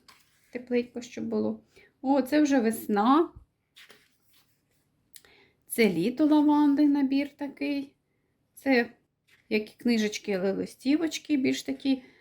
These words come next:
мінімалізм тут такий. Це літня тематика, квіточки, знову ж таки квіточки. Бачите, різне наповнення. А,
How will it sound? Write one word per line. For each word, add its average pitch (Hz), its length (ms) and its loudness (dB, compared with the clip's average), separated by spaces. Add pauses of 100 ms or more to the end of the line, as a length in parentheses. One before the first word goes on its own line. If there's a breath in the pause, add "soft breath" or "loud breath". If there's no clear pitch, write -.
(320 loud breath)
мінімалізм 226 720 2
тут 220 200 -6
такий. 220 480 -8 (720)
Це - 200 -12
літня 254 440 -2
тематика, 294 680 -2
квіточки, 262 880 -8
знову 208 460 -4
ж - 120 -12
таки 285 260 -8
квіточки. 269 640 -10
Бачите, 240 420 -4
різне 240 280 2
наповнення. 254 880 2 (520 loud breath)
А, 92 260 -8